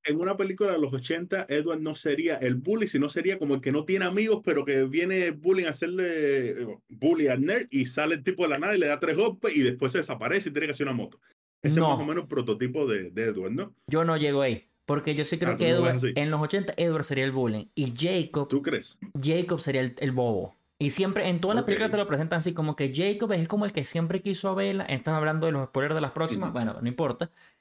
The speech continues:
Speaker 2: Jacob siempre como quiso a Bella, de verdad, amor serio, de que te voy a cuidar, esto y lo otro, y el otro, Edward siempre fue como que, ok,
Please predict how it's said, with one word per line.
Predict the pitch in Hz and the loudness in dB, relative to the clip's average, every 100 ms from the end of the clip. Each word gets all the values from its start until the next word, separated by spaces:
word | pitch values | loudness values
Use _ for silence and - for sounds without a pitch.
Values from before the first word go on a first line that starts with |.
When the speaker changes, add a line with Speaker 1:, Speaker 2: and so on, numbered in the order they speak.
| _ | _
Speaker 2:
Jacob | 127 135 170 | 0 0 -2
siempre | 165 185 170 180 | -2 -2 -2 -2
como | 160 139 | -2 -2
quiso | 131 160 | -4 0
a | |
Bella, | 175 180 - | 0 0 -4
de | 165 151 | -2 0
verdad, | 139 127 127 139 147 | 2 0 0 0 0
amor | 143 147 139 | 0 0 0
serio, | - 156 160 165 151 156 | 0 0 2 2 0 2
de | 143 131 120 | 2 0 0
que | 127 | -2
te | 123 | 0
voy | 123 | -2
a | |
cuidar, | 123 143 135 135 | 0 0 2 2
esto | 131 - | 0 0
y | |
lo | 135 143 | 0 0
otro, | 160 160 | 0 0
y | 147 139 - | 0 0 0
el | 151 | 0
otro, | 165 170 220 220 - _ _ - | 0 0 -2 -4 -20 _ _ -2
Edward | 160 190 | 0 0
siempre | 208 196 196 | 0 -2 -2
fue | 202 | -2
como | 202 196 | -2 0
que, | 170 | -2
ok, | - | 0